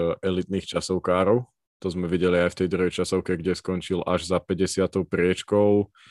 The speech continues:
čo je veľmi zlý signál, lebo vždy sa hovorilo, aj keď bol Andy Schleck napríklad, dá sa povedať, podpriemerný časovkár,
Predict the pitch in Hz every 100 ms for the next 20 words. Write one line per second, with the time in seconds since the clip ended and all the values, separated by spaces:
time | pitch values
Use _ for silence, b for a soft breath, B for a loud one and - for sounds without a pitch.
0 | B B _ - 117 110 113 113 - 104
1 | 107 98 104 101 92 92 87 87 92 78
2 | 73 - _ 90 92 95 95 95 92 92
3 | 117 107 110 104 101 107 104 101 - 110
4 | 110 110 107 107 107 113 107 104 110 110
5 | 95 90 98 90 92 87 - _ _ _
6 | _ _ _ _ _ _ 117 117 120 117
7 | 110 - 123 - 113 104 98 98 - 110
8 | 113 95 87 92